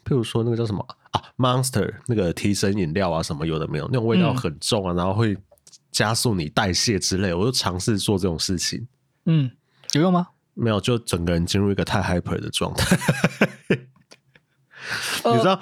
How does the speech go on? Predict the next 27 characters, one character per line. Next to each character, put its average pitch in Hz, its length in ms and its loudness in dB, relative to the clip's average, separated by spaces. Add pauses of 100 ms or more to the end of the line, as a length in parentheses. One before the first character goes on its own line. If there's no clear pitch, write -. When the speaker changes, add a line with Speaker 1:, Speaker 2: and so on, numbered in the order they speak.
(160)
Speaker 2:
那 220 120 4
我 185 80 4
想 175 100 6
想 165 100 6
哦。 - 20 2
Speaker 1:
咖 - 0 -
啡 156 280 4
加 147 240 2
上 151 180 2
提 107 200 2
神 104 180 4
饮 92 60 2
料 110 120 4
这 131 100 2
个 123 60 4
组 107 220 0
合 82 160 -2
真 107 120 0
的 98 60 2
是 98 140 -2
不 123 160 2
妙， 98 320 2
真 127 180 2
的 113 80 4
是 110 120 0
不 120 180 0
妙。 92 280 0